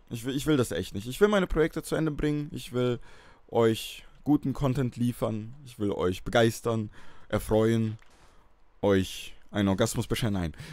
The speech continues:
Ähm, ich will einfach, einfach, einfach, einfach sein. <laughs> Ich glaub, besser kann ich's nicht beschreiben. Ja.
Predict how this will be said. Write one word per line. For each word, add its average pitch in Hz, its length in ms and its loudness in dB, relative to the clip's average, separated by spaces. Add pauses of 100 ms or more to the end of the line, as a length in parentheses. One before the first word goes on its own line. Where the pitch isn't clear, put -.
(140)
Ähm, 110 520 2 (1400)
ich 147 160 4
will 147 100 4
einfach, 113 540 -2 (640)
einfach, 139 280 0
einfach, 101 300 -4
einfach 87 280 -6
sein. - 240 -14 (200)
<laughs> 202 340 4 (2000)
Ich - 120 -12
glaub, 123 140 8
besser 123 220 6
kann 113 160 4
ich's 104 160 0
nicht - 120 -6
beschreiben. - 400 -6 (360)
Ja. 90 320 -2